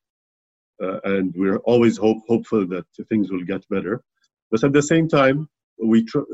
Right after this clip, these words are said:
يعني, what we try to do is increase the size of our business outside of Lebanon as well. Just take from a, from a planning perspective for,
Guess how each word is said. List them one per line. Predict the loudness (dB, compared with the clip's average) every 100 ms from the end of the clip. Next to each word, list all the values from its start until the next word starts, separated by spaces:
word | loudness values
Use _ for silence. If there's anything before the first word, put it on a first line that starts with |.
| -4
يعني, | -2 -2 -4 -6 -12 -16 -16 -10 -4
what | -4 0
we | -2 0
try | 2 2
to | 0
do | 0 0 0
is | 0 -2 -8 _ _ _ _ _ _ _ 0
increase | 2 4 2 2
the | -4
size | -4 0 2 0
of | -2
our | -4
business | -2 0 -2 -2
outside | -4 -4 -8 -10
of | -10
Lebanon | -12 -12 -20 _
as | -20 -20
well. | -20 _ _ _ _ -2
Just | -2 0 -2
take | -2 -2
from | -2
a, | 0 -4 -6
from | -8 -6
a | -6
planning | -2 0 2 0
perspective | -6 -12 -10 -10 _ -18 -14 -8
for, | -8 -8